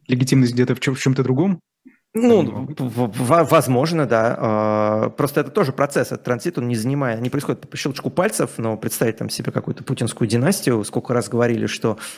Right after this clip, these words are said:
Speaker 2: а, путинская элита воспринимает себя новой аристократией, это себе, в общем, можно представить. Другое дело, что это не, как бы, процесс,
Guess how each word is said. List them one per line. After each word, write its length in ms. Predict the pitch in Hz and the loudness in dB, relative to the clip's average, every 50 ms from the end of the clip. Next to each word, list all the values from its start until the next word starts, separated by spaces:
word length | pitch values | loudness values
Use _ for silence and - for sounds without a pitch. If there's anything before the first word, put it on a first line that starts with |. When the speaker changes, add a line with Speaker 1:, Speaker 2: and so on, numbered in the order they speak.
| - - | -4 -2
Speaker 2:
а, 180 | 120 113 110 107 | 0 0 0 0
путинская 480 | - 131 - 123 117 - - - 120 | -2 -4 -4 -4 -6 -4 -2 0 0
элита 180 | 113 120 - 117 | 0 0 0 -2
воспринимает 460 | 107 - - 120 117 117 117 110 - | -4 -4 -4 -4 -2 -2 -2 -2 -2
себя 180 | - - 123 120 | -2 0 0 0
новой 240 | 120 117 110 113 | 0 0 0 0
аристократией, 640 | 113 107 - - 117 - - 180 233 226 - - - 127 | -2 -2 -2 -4 -2 0 0 0 0 0 -2 -4 -4 -4
это 120 | 151 - | -4 -4
себе, 360 | - - 151 143 151 147 147 135 | -6 -4 0 2 2 2 2 2
в 100 | 131 143 | 0 -2
общем, 260 | 143 - - - 131 | -4 -4 -4 -4 -4
можно 640 | 123 127 131 135 135 - 127 151 170 175 131 117 117 | -2 -2 -2 -2 -2 0 0 2 2 2 0 -2 -4
представить. 560 | - - 156 - - - - - - - - - | -6 -6 -4 -2 0 0 0 -2 -6 -10 -12 -10
Другое 460 | 127 - 123 113 123 131 131 156 143 | -8 -6 -6 -4 -4 -4 -2 -2 -2
дело, 200 | 120 196 226 226 | 0 0 0 0
что 160 | - - - | -2 -2 -4
это 160 | 135 - - 120 | -6 -4 -4 -4
не, 140 | 123 123 - - - - - | -6 -6 -6 -10 -18 -6 -2
как 200 | - - - - | -2 -2 0 -2
бы, 300 | 131 123 127 - - 165 - - - - - - - - _ | -4 -2 -2 -2 -4 -6 -8 -12 -16 -18 -18 -20 -20 -6 _
процесс, 480 | - 160 - - 175 123 - - - | 2 2 2 2 0 0 0 -4 -10